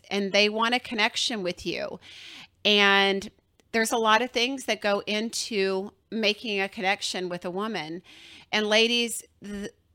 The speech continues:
I think the biggest thing is, um, is you being a woman, is you showing up as, as the fem-, there's a feminine and a masculine.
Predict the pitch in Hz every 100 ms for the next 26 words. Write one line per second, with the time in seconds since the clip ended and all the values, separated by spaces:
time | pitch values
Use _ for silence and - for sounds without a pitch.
0 | - 220 262 320 339 254 - 214 214 240
1 | - - 202 190 180 190 196 _ _ -
2 | - _ _ 214 208 190 196 - - _
3 | _ _ - - - - _ - 214 208
4 | 208 202 - _ _ _ - 233 233 -
5 | 214 226 233 240 226 202 233 196 170 -
6 | - 202 214 - 208 214 202 214 - 196
7 | 190 - _ - 196 - - 196 226 202
8 | - 202 196 - 214 202 190 185 185 185
9 | 180 208 - - 190 175 165